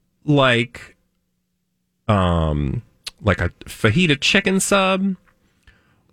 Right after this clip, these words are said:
Or, like, a fajita chicken salad or something that had, like, fajita chicken?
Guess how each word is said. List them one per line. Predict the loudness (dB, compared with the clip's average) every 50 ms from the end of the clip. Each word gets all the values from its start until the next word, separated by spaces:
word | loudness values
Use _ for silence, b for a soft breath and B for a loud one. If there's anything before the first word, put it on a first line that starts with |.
| 0 2
Or, | 2 4 4 2 2 2 2 2 2
like, | 2 2 2 2 0 0 0
a | 0 0 2 0 0 0 -2 -2 -4 -6
fajita | -6 -2 -2 0 2 2 0 0 0
chicken | 0 0 0 0 0 0 0 -2 -2
salad | -2 -2 0 0 2 2 2 2 0 0 0 0 0
or | -2 -2
something | 0 0 0 0 0 0 0
that | 0 2
had, | 2 2 0 0 0 0
like, | 0 0 0
fajita | -2 -2 0 2 2 0 0 -2 -2
chicken? | -2 -2 0 0 0 0 0 -2 0 -2 -6 -8